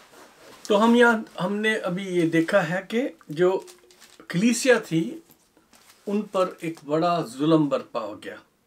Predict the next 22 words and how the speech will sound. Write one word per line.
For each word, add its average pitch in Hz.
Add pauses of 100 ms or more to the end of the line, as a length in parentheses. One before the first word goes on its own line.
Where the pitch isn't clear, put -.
(640)
और 156
ये 208
जुल्म 196
जो 180
था, 160
ढाने 151
वाले 139
जो 135 (140)
थे, 170 (640)
वो 170 (520)
यरूशलेम 147
के 156 (280)
लोग 160
थे। 135
जैसे 135
मैंने 131
आपको 120
बताया 120
कि 143 (500)
यरूशलेम 151
में 143
जो, 139